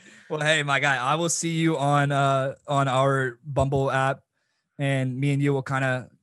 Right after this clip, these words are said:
feel something out there. I know after this, after this meeting, we're kinda gonna work on something, um,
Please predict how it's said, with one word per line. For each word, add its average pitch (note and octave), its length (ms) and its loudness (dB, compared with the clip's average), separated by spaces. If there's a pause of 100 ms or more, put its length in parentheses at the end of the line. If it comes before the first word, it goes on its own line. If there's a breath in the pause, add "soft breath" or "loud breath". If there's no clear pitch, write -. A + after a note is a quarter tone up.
(540)
feel C3+ 200 -2
something C3+ 340 -4
out B2 200 -2
there. B2+ 280 0
I B2 80 0
know B2+ 160 0
after A#2+ 240 -4
this, A#2+ 180 -6
after A2+ 240 -6
this A#2 160 -6
meeting, A#2 180 -4
we're A2+ 120 -2
kinda A#2 180 -2
gonna A2 240 -4
work A2+ 260 -2
on A2+ 120 -2
something, G#2 460 -4 (400 soft breath)
um, G#2 420 0